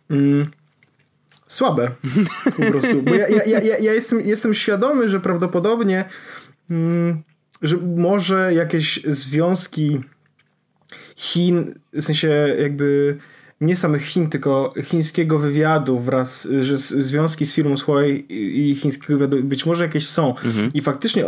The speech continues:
Speaker 1: dla osób, które mają, e, ochotę bardziej zadbać o swoją prywatność, może Huawei nie jest najlepszym wyborem. Ja to bardzo, ja to rozumiem i, i jakby zgadzam się z tym, też nie wy-, nie wybrałbym Huawei'a, chociażby właśnie dlatego,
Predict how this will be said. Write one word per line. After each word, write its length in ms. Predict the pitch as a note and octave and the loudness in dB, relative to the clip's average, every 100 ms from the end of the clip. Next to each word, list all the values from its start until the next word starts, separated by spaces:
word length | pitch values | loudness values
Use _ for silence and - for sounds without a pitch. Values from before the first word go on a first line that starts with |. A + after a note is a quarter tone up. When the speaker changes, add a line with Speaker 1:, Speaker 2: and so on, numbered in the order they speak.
| - | 0
Speaker 1:
dla 200 | D3 C#3+ | 0 2
osób, 320 | E3 F3+ F3 | 0 0 -4
które 240 | - D3+ C#3+ | -2 0 2
mają, 400 | D#3 D#3 D3+ - D#3 D3 | 2 2 -2 -4 -2 0
e, 40 | - | -2
ochotę 440 | D3 D#3+ D#3 C#3+ - - - | 0 0 0 -2 -4 -20 -8
bardziej 640 | C#3 B2+ F3 F3+ D3+ C#3 | -4 0 2 2 2 2
zadbać 320 | C3 C#3+ C#3+ C3 | 2 0 0 -2
o 40 | |
swoją 240 | - D3 C3 | -2 -2 0
prywatność, 640 | C3+ C3+ D#3 D#3 C#3+ - _ _ - | 0 0 0 -2 -2 -6 _ _ -6
może 300 | C#3+ D3+ D3+ | 0 0 0
Huawei 380 | C#3+ D3+ C#3+ C#3+ | 0 2 2 4
nie 300 | C#3 D3+ D#3 | 4 4 2
jest 180 | C#3 - | 0 0
najlepszym 400 | B2+ B2+ - A#2+ | -2 0 -2 -2
wyborem. 380 | A#2 A2+ - C3 | -2 -2 -2 -2
Ja 80 | C3 | -2
to 120 | D3 | 0
bardzo, 400 | D3+ D#3 D3+ B2 | 0 0 0 0
ja 140 | D3 | 0
to 120 | D3+ | 0
rozumiem 500 | D3+ C#3+ E3 F3+ E3 | 0 0 0 0 0
i, 100 | D3 | 0
i 400 | C#3+ C#3 C#3 C3+ | 0 0 0 2
jakby 420 | C3+ C3+ C3+ C3+ C3 | 2 0 0 0 0
zgadzam 380 | C3 C#3+ C#3 | 0 0 0
się 120 | C#3 C3+ | -2 -4
z 60 | |
tym, 240 | - C#3 C3 | -2 -2 -2
też 260 | C#3+ - | -2 -2
nie 240 | C#3 C#3 C3+ | 0 0 0
wy-, 440 | C3+ C3+ C3+ A#2 | 0 0 0 -2
nie 140 | C3+ C3+ | -2 -2
wybrałbym 420 | D3 C3 C3 C3 | 0 0 0 -2
Huawei'a, 360 | B2+ C3 C3+ B2 | 0 0 2 0
chociażby 380 | C3+ C3 B2+ B2+ | -2 -4 -2 0
właśnie 260 | B2+ C3+ | -2 -2
dlatego, 400 | B2+ B2+ C3+ C3 | -2 0 0 -2